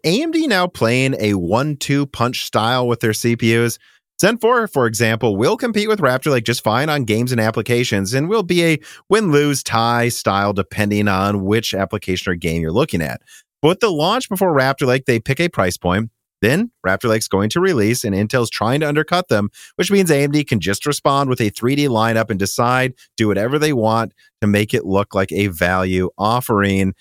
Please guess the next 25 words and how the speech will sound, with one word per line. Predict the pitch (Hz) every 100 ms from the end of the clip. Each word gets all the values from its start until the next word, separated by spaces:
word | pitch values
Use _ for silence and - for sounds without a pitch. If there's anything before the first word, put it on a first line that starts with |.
| - -
Is | 107
this | 156 311
what | 262
A | 147
M | 151
D | 156
is | 131
going | 110 123
to | 123
do | 127 123
moving | 117 110 98
forward, | - 117 131 127
doing | 107 107 107 101
the | 107 104 - - _ 127
early | 135 143 143
launch | 135 135 135
without | 123 127 127
three | 139 135
D, | 135 131
then | 104 117
launch | 113 110 113 -
with | 110 -
three | 113
D | 110
after | 101 107 120 156 160